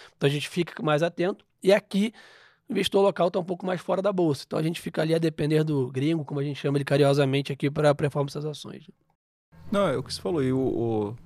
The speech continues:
Speaker 2: que nem eu tinha comentado, a participação do mercado brasileiro no mercado global de equities, ele é pequeno, ou seja, qualquer percentual pequeno de flu-, pro, pro estrangeiro é um fluxo relevante pra gente, né? Ele arrasta o nosso mercado pra um lado pro outro,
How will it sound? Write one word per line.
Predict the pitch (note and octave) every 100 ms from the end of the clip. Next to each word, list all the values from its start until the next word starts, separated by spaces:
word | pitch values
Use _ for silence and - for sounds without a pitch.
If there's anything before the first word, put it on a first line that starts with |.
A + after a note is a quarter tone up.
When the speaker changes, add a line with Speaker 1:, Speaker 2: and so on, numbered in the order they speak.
| -
Speaker 2:
que | -
nem | B2+
eu | C3
tinha | C#3
comentado, | C3+ A#2+ A#2+ A#2 - -
a | -
participação | - B2+ - A#2+ -
do | E3
mercado | D3 C3 B2
brasileiro | A#2 A2+ G#2 G#2
no | G#2
mercado | G2+ G#2+
global | G#2+ G2 A2+ B2+
de | G#2
equities, | F2+ - - -
ele | - C3
é | C#3+
pequeno, | - - C3
ou |
seja, | A2 B2+ C3+
qualquer | - C#3 -
percentual | G#3 G#3+ - F3+ - C#3+
pequeno | - B2 C3 B2
de | A2
flu-, | G#2 - - -
pro, | - B2
pro | A#2+ C3
estrangeiro | - A#2 G#2 C#3+ D#3
é |
um | D3
fluxo | - D3+ - D#3+
relevante | F3 D#3+ B2+ D#3+
pra | - F#2
gente, | F#2+ F2+ -
né? | G2+
Ele | B2
arrasta | G#2+ A#2 - C#3+
o |
nosso | A#2+ -
mercado | A#2 - A2
pra | -
um | A#2+
lado | A#2+
pro | - B2
outro, | A#2+ -